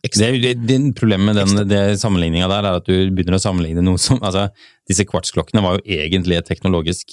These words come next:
Speaker 2: eh, fremskritt.
Speaker 1: Mm.
Speaker 2: Eh, sånn at det ville vært vanskelig å si at, ja, nei, jeg kjøpte en superkomplisert mekanisk Rolex i stedet for.
Speaker 1: Mm.
Speaker 2: Du vil jo da, hvis du skal følge det sporet der, så er det den veien du går.
Speaker 1: Mm. For å runde av da, eh, Maseratin, det er jo litt trist for oss, eh,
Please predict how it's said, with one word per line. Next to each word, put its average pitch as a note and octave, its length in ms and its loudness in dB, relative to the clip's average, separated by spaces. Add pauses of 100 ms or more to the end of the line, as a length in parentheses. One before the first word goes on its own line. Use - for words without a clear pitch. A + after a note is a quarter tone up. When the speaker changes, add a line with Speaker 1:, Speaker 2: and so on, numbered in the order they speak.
(140)
Speaker 2:
eh, F2+ 720 0
fremskritt. A#2+ 560 -2
Speaker 1:
Mm. B2 140 4 (420)
Speaker 2:
Eh, F#2 240 0
sånn G2+ 160 0
at F#2+ 80 0
det F#2+ 80 0
ville F#2+ 160 2
vært F#2 160 -4
vanskelig G2 320 -2
å F#2+ 60 -2
si F2+ 100 -2
at, E2+ 160 -6
ja, F2+ 160 -2
nei, F2 80 -2
jeg E2+ 160 -4
kjøpte - 160 -6
en F#2+ 160 0
superkomplisert F2+ 1300 -2
mekanisk E2 560 -2
Rolex E2+ 300 -4
i - 20 -4
stedet E2 240 -2
for. G#2 80 -2 (240)
Speaker 1:
Mm. G2+ 140 2 (200)
Speaker 2:
Du G#2 120 2
vil F#2 100 0
jo F#2+ 60 0
da, E2+ 100 -2 (480)
hvis G#2 320 -2
du - 80 -12
skal G2 80 -2
følge F#2 240 -2
det F2+ 140 0
sporet F2 260 0
der, F#2+ 80 0
så F#2+ 160 -2
er G2 80 0
det E2+ 80 -4
den D#2+ 160 -4
veien E2 160 -4
du F2 80 -4
går. G2 80 -2 (220)
Speaker 1:
Mm. A2+ 100 2 (720)
For F3+ 160 2
å F#3+ 80 2
runde D#3+ 240 0
av F#3 60 -2
da, D#3+ 260 -4
eh, D3+ 160 -2
Maseratin, D3+ 560 -2 (160)
det C#3+ 220 -2
er A#2+ 100 -2
jo B2+ 80 2
litt C3+ 160 -4
trist - 320 -4
for A#2 240 0
oss, - 260 -2
eh, A#2 140 2